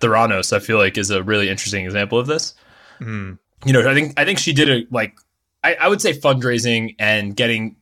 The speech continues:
Speaker 1: high profile mentors and stuff is, is there's probably a skill to that, right?
Speaker 2: Yeah.
Speaker 1: And she did a great job of that. And so she, like, I'm, I'm just maybe projecting here, but, you know, it seems like it kind of, like, got ca-, or she, she, and probably not just her, but I'm guessing,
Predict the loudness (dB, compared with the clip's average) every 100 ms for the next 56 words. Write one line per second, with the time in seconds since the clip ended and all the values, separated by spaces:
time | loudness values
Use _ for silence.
0 | -10 -2 -2 -2 -4 0 -2 -2 -4 -2
1 | -4 -4 -4 -4 -4 -2 -2 -2 -4 -4
2 | -4 -2 -2 -2 -6 -6 -6 -6 -4 -4
3 | -2 -2 -2 -4 -12 -20 -20 -20 _ -2
4 | 0 0 0 2 2 2 0 2 0 0
5 | -2 0 0 -2 -6 -6 -4 -6 -10 _
6 | -4 -2 0 -2 -4 0 2 2 0 _
7 | -8 -6 -6 -2 -2 -2 -6 -6 -6 -4
8 | -6 -8 -20 -20 _ _ _ _ _ 0
9 | 2 2 -2 -4 0 2 4 2 4 2
10 | 0 -8 -18 _ _ _ _ _ _ _
11 | -12 -8 -4 -2 -2 -2 -2 -2 -4 -10
12 | -4 -4 -2 -4 -6 -8 -2 0 0 0
13 | -2 -2 -4 -6 -6 -4 -4 -4 -2 0
14 | 0 -4 -8